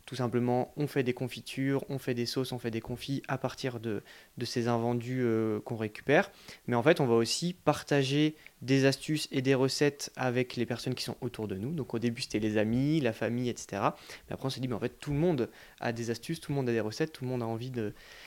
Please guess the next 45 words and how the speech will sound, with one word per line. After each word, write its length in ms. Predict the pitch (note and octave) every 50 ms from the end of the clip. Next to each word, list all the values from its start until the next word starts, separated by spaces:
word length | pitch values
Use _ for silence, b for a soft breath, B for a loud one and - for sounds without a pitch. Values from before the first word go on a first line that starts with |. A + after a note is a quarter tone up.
| B B -
d'en 200 | - B2 B2 A#2+
apprendre 360 | A#2 A#2 - - C#3 C3 C3+
plus 340 | - - - F3 F3 - - - -
ou 140 | E3+ F3
en 80 | E3+ D3+
tout 120 | C#3 C#3+
cas 120 | - D3+ C#3
de 60 | C3+
les 80 | B2+ B2+
partager. 560 | B2+ A#2+ - - A#2 A#2 A#2 C#3 F3+ A#3+ - - - -
Et 100 | E3 D3
du 100 | C3 C3
coup, 180 | - - E3+ F#3
c'est 120 | - C3+
structuré 560 | - - - C3 - - - A#2+ A#2 C#3+ D#3+
cette 220 | D#3+ - C#3 - A2
activité, 460 | - - - A2+ - - C#3 C#3+ C3+
euh, 100 | A2+ A2
d'animation 680 | A2 B2 B2+ B2 B2+ C3 B2+ B2 B2 - - C#3+ C#3+
et 60 | C3 A#2+
d'atelier, 500 | A#2 A#2+ A#2 - A#2 A2+ G2+ G#2 B2 C3
donc, 200 | A#2+ G#2+ - -
euh, 80 | - B B B B B B -
vraiment 220 | - A2 A2 B2 C#3
sous 140 | C3+ - B2+
forme 260 | - B2 A#2 A#2 A#2+
d'atelier 340 | B2 A#2 - C3 B2 B2 A#2+
de 80 | -
cuisine, 440 | - - B2+ A#2+ A2+ A#2+ C#3 C#3 B2+
euh, 100 | A#2 G2+ B B B B B B B -
assez, 400 | C#3 B2 - - - C3+ C3 C3
euh, 240 | B2 A#2+ A#2 A2+ A2
pratique, 560 | - - - C3 B2 - - E3 E3 - - -
assez 260 | B2+ A#2+ - - B2+
ludique 420 | A#2+ B2 B2+ A#2+ C3 E3+ F#3 -
aussi. 320 | C3+ A#2 - - D#3+ G3 B B B B B B B - -
Euh, 140 | A2+ A2+ A2+
l'idée, 260 | A#2 A#2 A#2 D3 E3
c'est 240 | D#3+ - B2+ A#2 A#2
d'amener 540 | C#3 C3+ C#3 C#3+ C#3+ C#3+ D3+ D#3 E3 E3 D3+
le 160 | C#3+ C#3+ C#3+
sujet 400 | C#3 - - D#3+ D3 C#3 D#3 D3+
de 80 | C#3 C3
l'alimentation 600 | C3+ C3 C3 C3 C3 B2+ - C3 A#2+ - C3+ B2
durable 540 | A2+ A#2 A2+ G#2+ A#2+ D3+ F3+ F3+ A2 -